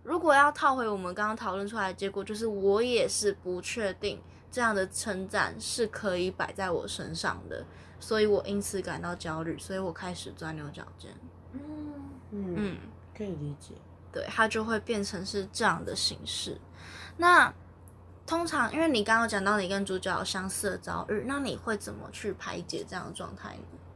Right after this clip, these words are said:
Speaker 2: 嗯，我的话就问我朋友欸，然后就看我朋友在不在忙。但我永远记得我有个朋友曾经，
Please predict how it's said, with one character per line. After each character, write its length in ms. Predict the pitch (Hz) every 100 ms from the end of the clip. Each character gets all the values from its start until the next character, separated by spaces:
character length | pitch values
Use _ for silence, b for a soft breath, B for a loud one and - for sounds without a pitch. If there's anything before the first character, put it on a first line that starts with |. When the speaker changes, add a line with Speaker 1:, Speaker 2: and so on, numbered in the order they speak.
| -
Speaker 2:
嗯， 400 | 196 190 185 180
我 100 | 196
的 80 | 226
话 180 | 359
就 120 | 349 349
问 80 | 320
我 240 | 302 226 190 202
朋 220 | 180 190
友 140 | 175
欸， 300 | 120 - - -
然 100 | 190
后 340 | 208 208 202 -
就 80 | 262
看 100 | 277
我 60 | 202
朋 100 | 214
友 100 | 175
在 120 | 175
不 80 | 175
在 100 | 160
忙。 180 | - -
但 160 | 262 247
我 100 | 190
永 120 | 196
远 120 | 175
记 120 | 190
得 80 | 175
我 60 | 175
有 100 | 175
个 60 | 170
朋 180 | 185 170
友 180 | 165
曾 200 | 165 175
经， 300 | 165 180 190